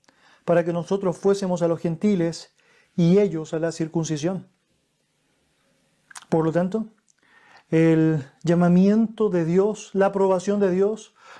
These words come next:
no solamente es algo que puedes percibir, notar, apreciar, gustar, sino que además es algo que va a ser reconocido por aquellos maduros en tu entorno.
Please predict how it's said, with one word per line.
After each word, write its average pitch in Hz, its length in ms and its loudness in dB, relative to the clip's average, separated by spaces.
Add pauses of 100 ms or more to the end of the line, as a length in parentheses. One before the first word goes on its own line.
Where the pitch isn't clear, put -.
no 196 100 2
solamente 208 380 0
es 190 140 -4
algo 220 340 0
que 202 120 -2
puedes 190 520 0 (240)
percibir, 202 600 0
notar, 202 540 2
apreciar, 202 720 0
gustar, 220 720 -4 (800)
sino 175 260 -2
que 180 80 -2
además 165 240 -2
es 165 140 -2
algo 185 200 2
que 156 100 -2
va 160 80 0
a 147 40 -6
ser 170 160 0
reconocido 165 640 -4 (640)
por 156 140 0
aquellos 165 360 0
maduros 160 880 -2 (560)
en 160 140 2
tu 160 100 0
entorno. 160 460 -2